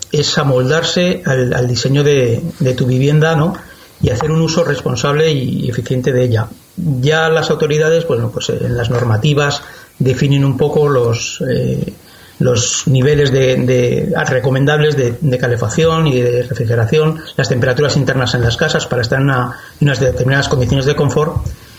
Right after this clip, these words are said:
y ellos están relacionados también directamente con la, con la demanda de, de energía de la vivienda. Por lo tanto, lo que hay que hacer es inculcar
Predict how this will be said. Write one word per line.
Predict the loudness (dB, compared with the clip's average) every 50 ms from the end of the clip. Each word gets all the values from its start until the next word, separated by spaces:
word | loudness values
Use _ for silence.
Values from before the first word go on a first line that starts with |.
| -10 -6 -2
y | 0 2 2
ellos | 2 2 2 2 0
están | 0 0 0 2
relacionados | 2 0 0 0 0 0 2 2 2 2 0 0 -2
también | -2 0 0 2 2 2
directamente | 0 0 -2 -2 -2 -4 -2 -2 -2
con | -2 -2 -2 0
la, | 0 0 0 -2 -4 -6 -10 -14 -6
con | -4 -2
la | 0
demanda | 0 0 0 2 2 2 2
de, | 2 2 2 2 2 0 -2 -4 -6 -8 -12 -14 -18 -18 -16 -16 -8 -4
de | 0 0 2 2
energía | 2 2 0 0 0 0 0 2
de | 2 0
la | 2 2
vivienda. | 2 2 4 2 2 2 0 0 -2 -6 -14 -18 -20 -20 -6
Por | -4 0 0
lo | 0 2
tanto, | 2 2 2 2 2 2
lo | 2 2
que | 2 0
hay | 0
que | 0
hacer | 0 0 0 0
es | 0 0 -2 -4 -6 -8 -8 -8 -12 -4 0
inculcar | 0 2 2 2 0 0 0 0 0 0 0 0 -2 -4 -6 -10